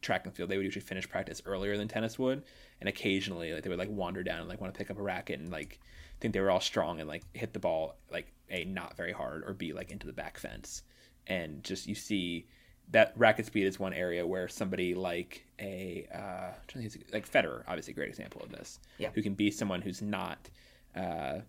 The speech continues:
Speaker 1: even like a, even like a Rafa level of muscle, much less, you know, uh, an N F L linebacker type thing, and still get incredible pace on the ball, and just shows how much timing is the main thing in tennis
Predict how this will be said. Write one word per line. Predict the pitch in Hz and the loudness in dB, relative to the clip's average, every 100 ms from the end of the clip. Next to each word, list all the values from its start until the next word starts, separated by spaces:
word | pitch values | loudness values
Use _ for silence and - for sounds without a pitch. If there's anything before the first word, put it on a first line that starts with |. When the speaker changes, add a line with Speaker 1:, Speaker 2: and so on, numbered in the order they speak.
| - - | -16 -6
Speaker 1:
even | 131 117 | 0 2
like | 98 92 | 2 0
a, | 95 | 0
even | 117 104 | 0 0
like | 95 | -2
a | 101 | 0
Rafa | 104 92 - | 2 2 2
level | 90 82 - | 0 0 -2
of | 65 | -4
muscle, | 104 - - 65 | -4 -6 -6 -6
much | 62 - | -4 -4
less, | 57 - - | -4 -6 -10
you | |
know, | 62 52 57 - - | -8 -8 -10 -12 -12
uh, | 90 - - - - - - | -10 -10 -12 -14 -18 -18 -6
an | |
N | - 98 | -2 -2
F | - | 0
L | 82 | 0
linebacker | 82 85 90 73 - | 2 0 -2 -4 -6
type | - - - | -8 -8 -6
thing, | 52 50 - - - - | -8 -10 -12 -20 -14 -8
and | 92 | -4
still | - 90 | 0 0
get | - - | 0 -4
incredible | 98 - 90 92 73 76 - - - | -6 -2 0 0 -4 -6 -12 -12 -6
pace | - - | -4 -2
on | - | -4
the | |
ball, | - 50 50 | -6 -6 -4
and | 95 | -2
just | 98 113 | 0 4
shows | 131 110 | 8 8
how | - | 6
much | 101 90 | 0 -2
timing | - 90 69 73 - | -2 -4 -4 -6 -10
is | - | -14
the | - 95 | -8 -6
main | 69 62 | -4 -6
thing | 57 57 | -8 -10
in | |
tennis | - - 60 - | -8 -8 -10 -12